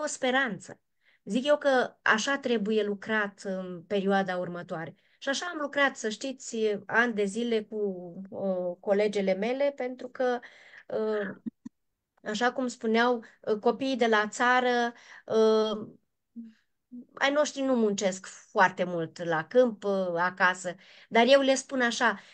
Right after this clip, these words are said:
uh, „Haideți să alegem autostrada către Galați, pentru că voi trebuie să ajungeți elevi la,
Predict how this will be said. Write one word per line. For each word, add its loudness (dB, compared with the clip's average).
uh, 4
„Haideți 0
să 0
alegem 4
autostrada 0
către 0
Galați, 0
pentru 0
că 2
voi 4
trebuie -6
să -2
ajungeți 0
elevi 0
la, 2